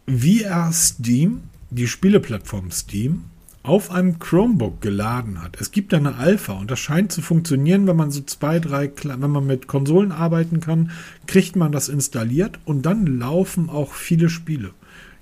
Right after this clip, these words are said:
Jetzt von Haus aus. Das ist eine Alpha, das heißt, die werden wohl irgendwann tatsächlich das offiziell machen. Die probieren gerade aus. Jedes Mal, wenn du ein Spiel gespielt hast, kommt auch von Steam eine Abfrage.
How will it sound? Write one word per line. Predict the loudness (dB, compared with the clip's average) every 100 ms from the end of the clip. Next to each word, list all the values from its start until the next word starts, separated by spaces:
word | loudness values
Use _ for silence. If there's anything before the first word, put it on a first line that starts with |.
| 2
Jetzt | 2 2 0
von | 2
Haus | 4 2 0
aus. | -2
Das | 0
ist | -2
eine | 2
Alpha, | 2 2 0
das | -2 -2
heißt, | -2 -2 -4
die | -4
werden | -2 -2 0
wohl | -2
irgendwann | -2 0 0 2 0 -2 -4
tatsächlich | -6 -4 -6 -6 -8 -6
das | -8 -4
offiziell | -4 -4 -6 -4 -4 -2
machen. | -2 0 -2
Die |
probieren | 0 -4 -2 -2 -2
gerade | -6 -8 -6
aus. | -6 -4 -6 -12 -18 -20 -6
Jedes | 4 4 4 2
Mal, | -2 0
wenn | -2
du | -4
ein | -6
Spiel | -8 -2 0 0
gespielt | 0 -6 0 0 0
hast, | -4 -4 -4
kommt | -4 -4 -6
auch | -12
von | -6 -6
Steam | -6 -6 -4 -4 -4 -6
eine | -6 -6
Abfrage. | -10 -12 -6 -2 0 0 0